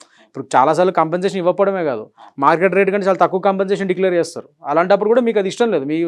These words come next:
చాలా వాల్యూ ఉంది అక్కడ, కానీ ప్రభుత్వం ఇచ్చే వాల్యూ చాలా తక్కువగా ఉంది, చాలా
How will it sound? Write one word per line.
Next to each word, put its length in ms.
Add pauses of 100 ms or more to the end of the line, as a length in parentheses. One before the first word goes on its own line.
(160)
చాలా 240
వాల్యూ 240
ఉంది 140
అక్కడ, 220 (300)
కానీ 200
ప్రభుత్వం 320
ఇచ్చే 200
వాల్యూ 220
చాలా 160
తక్కువగా 340
ఉంది, 200
చాలా 140